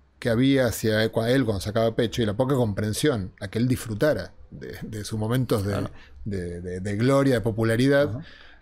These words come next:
Speaker 1: eh, tenían que ver con el hecho de como no admitir que una persona con, con una discapacidad severa como la que tenía él pueda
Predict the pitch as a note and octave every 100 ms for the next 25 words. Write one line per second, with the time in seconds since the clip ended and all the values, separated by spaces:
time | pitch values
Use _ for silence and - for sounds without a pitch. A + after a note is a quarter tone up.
0 | - B2 A2 B2 F3 D3 E3 E3 C3 C#3
1 | C#3+ D3 B2+ A#2 A2 A#2+ D3 D3+ C#3+ D#3
2 | D#3+ C#3+ A2+ G#2+ C#3+ A#2+ - G#2+ G#2+ G#2
3 | C3 B2+ - G#2 G2+ B2 A2+ A#2 C3 C3
4 | G#2+ G#2 G2+ G#2+ A#2 C#3+ D#3+ - D3 D3+
5 | D#3+ A3